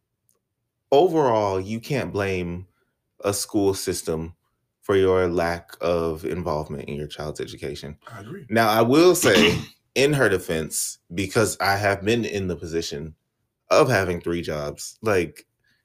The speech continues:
Speaker 1: she has four children. She ha-, no, she has four, three or four children total and three jobs. What room, what time do you really even have to do anything at
Speaker 2: Mm-hmm.
Speaker 1: all?
Speaker 2: Mm-hmm.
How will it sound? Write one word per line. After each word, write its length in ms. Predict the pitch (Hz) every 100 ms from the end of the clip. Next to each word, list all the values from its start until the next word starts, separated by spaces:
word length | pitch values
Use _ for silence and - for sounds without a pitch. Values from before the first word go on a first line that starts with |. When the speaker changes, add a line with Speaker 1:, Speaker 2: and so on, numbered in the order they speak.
| _ _ _ _ _ _ -
Speaker 1:
she 260 | - 120
has 420 | 123 104 95 90
four 260 | - 113 127
children. 600 | 127 107 98 87 85 87 _ _ _ _ _ -
She 260 | - 98
ha-, 160 | 98 -
no, 220 | 101 85 78
she 180 | 90 85
has 160 | 78
four, 300 | - 123 127
three 200 | - 135
or 80 | 120
four 220 | - 104
children 320 | 101 95 95
total 440 | 85 82 80 80 - _ _ _ _ _
and 220 | 85 90 -
three 200 | 90 85
jobs. 580 | 78 73 - - - _ _ _ _ _ _ _ _ _ _ _ _ _ _ _ _ _ _ _ _
What 280 | 98 143 127
room, 460 | 104 110 101 98 92
what 200 | 101 117
time 460 | 117 117 113 107 95
do 80 | 92
you 140 | 92
really 260 | 87 101 101
even 220 | 90 92
have 260 | 87 82 -
to 100 | 87
do 180 | 87 85
anything 580 | 101 90 78 71 78 - _ -
at 140 | 92
Speaker 2:
Mm-hmm. 100 | 69
Speaker 1:
all? 360 | 92 78 78 _
Speaker 2:
Mm-hmm. 260 | 117 104